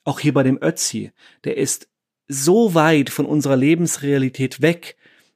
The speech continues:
dass wir das Ganze sehr, sehr abgeklärt behandeln können. Und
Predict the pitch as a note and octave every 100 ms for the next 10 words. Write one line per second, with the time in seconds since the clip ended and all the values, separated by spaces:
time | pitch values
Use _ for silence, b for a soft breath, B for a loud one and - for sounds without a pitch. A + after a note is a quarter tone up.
0 | _ C3+ - C#3+ D3 C3+ D3+ C#3 C3+ A#2+
1 | C3+ C3 B2+ - - C3+ B2+ A#2+ B2 -
2 | D#3 - D3 - B2 - G#2+ C3+ C#3+ A#2+
3 | - - A2 D3+ A3+ - _ _ _ _
4 | _ _ _ _ C#3+ C#3 C3+ B2+